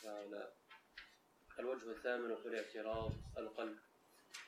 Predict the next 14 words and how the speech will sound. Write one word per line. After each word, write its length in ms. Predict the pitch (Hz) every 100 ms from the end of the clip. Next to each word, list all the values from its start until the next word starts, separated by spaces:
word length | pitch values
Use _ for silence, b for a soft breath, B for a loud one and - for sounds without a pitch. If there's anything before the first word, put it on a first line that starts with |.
| -
ومعناه 580 | 123 120 120 143 131 117
أن 60 | 120
يذكر 460 | 131 123 117 110
لدليل 420 | 110 110 110 123
المستدل 640 | 120 110 110 - 113 113 120 120 - -
حكما 460 | 127 127 120 120 120 -
ينافي 640 | 110 117 123 113 - 107
حكم 420 | 104 131 - 117
المستدل 680 | 110 107 107 - 113 120 107 - - - - - - - -
مع 140 | 107
تبقية 600 | 107 117 - 127 117 - 107
الأصل 340 | 123 - 110
والوصف 520 | 107 107 110 123 -
بحالهما، 840 | 123 110 - 107 113 107 104 107